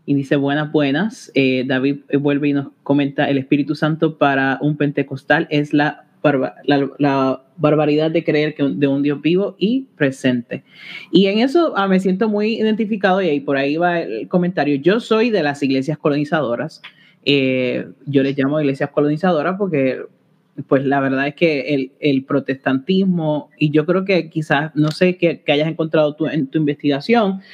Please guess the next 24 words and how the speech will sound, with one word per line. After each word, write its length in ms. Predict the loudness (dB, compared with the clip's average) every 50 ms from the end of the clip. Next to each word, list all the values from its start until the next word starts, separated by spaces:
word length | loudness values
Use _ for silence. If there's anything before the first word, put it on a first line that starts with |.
| -20 -4
pero 140 | 0 2 2 4
yo 60 | 4
pienso 240 | 2 2 2 2 0
que 60 | 0
esta 200 | 0 0 2 2
diferencia, 640 | 2 2 0 0 0 0 0 0 0 0 0 0 0
que 100 | -2 -4
fue 180 | -2 0 0 0
mi, 200 | 0 0 -2 -2 -2
mi 320 | 0 0 0 0 -2 -2 -2
hipótesis 600 | -4 -2 2 2 2 2 2 0 -2 -2 -2 -2
cuando 280 | 0 0 0 0 0 -2
estuve 320 | -4 -2 -2 0 0 0
en 60 | -2 -2
Colombia, 460 | 0 0 0 0 0 -2 -2 -4 -4
esta 140 | -2 -2 -4
diferencia 460 | -4 -4 -4 -4 -4 -2 0 0 0
de 60 | 0
decir 160 | 0 -2 0 0
los 160 | 0 -2 -2
católicos 760 | -2 -4 -2 0 0 0 0 0 0 -2 -2 -2 -4 -8 _ _ _ -20 _ _ 2
y 120 | 4 4
los 140 | 4 2 0
cristianos, 760 | -2 -4 -2 0 0 0 2 2 0 -2 -4 -6 -10 -14